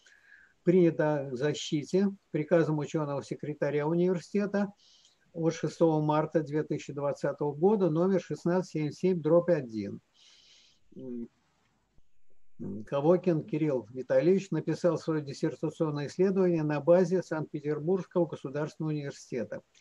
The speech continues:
Количество публикаций соискателя, в которых излагаются основные научные результаты диссертации, э, согласно списку, двадцать одна работа. Э, из них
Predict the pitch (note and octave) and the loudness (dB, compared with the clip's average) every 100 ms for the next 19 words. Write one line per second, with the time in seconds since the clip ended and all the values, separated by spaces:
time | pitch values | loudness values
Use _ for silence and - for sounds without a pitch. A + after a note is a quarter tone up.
0 | - _ _ _ - - D3+ F#3 F#3 F#3+ | -20 _ _ _ -14 0 4 4 4 2
1 | E3+ E3+ D#3+ F3 F3 A3+ A3 - E3 - | 2 2 4 4 4 2 2 2 -2 0
2 | D#3+ D3+ - D3+ B2 C3+ C3 - C#3+ E3 | -2 -2 0 0 0 -2 -4 -2 -2 0
3 | D3 C3 - D3+ B2 D#3 D3+ D#3 C#3 - | 0 -2 -6 -6 -2 -2 0 0 -2 -6
4 | C#3+ - D3+ D3+ D3+ C#3 C#3+ C#3 C3 D3+ | -8 -4 -4 -2 -4 -6 -6 -6 -8 -8
5 | C#3+ C3+ C#3+ C#3+ D3 B2+ C3 - B2+ D3+ | -6 -6 -6 -6 -6 -4 -6 -8 -8 -6
6 | C3+ F#3+ G#3 G#3 G#3+ G#3 G3+ _ _ _ | -4 -2 -2 -2 -4 -4 -6 _ _ _
7 | - _ _ - C3 E3 D#3 E3+ D#3+ F3+ | -20 _ _ -10 -4 -2 4 4 4 0
8 | D#3+ - D#3+ - D#3 C3+ D#3+ F#3+ G3 F#3+ | -2 -2 -4 -2 -4 2 4 4 2 0
9 | F3+ D3 E3 E3+ E3 C#3 A2+ G#2 B2 A#2+ | 0 2 2 2 2 0 -4 -6 -8 -14
10 | _ _ _ _ _ _ _ - A#2 A#2 | _ _ _ _ _ _ _ -10 -8 -8
11 | A#2 _ _ _ _ G3+ D#3 C#3+ F3+ G3+ | -12 _ _ _ _ -4 -2 2 2 2
12 | - | -4